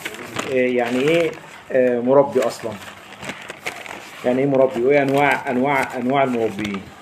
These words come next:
وايه دور المربي؟ قبل اي حاجة يعني. ال-، ال-، المربي،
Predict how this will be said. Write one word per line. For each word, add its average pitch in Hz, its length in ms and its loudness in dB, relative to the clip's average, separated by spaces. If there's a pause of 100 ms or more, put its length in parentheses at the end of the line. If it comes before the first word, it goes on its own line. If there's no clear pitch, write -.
(600)
وايه 147 140 6
دور 170 240 8
المربي؟ 160 480 4 (840)
قبل 135 220 0
اي 139 180 6
حاجة 123 300 -2
يعني. 87 200 -8 (2500)
ال-، 113 200 -2 (280)
ال-، 113 340 -4
المربي، 156 540 2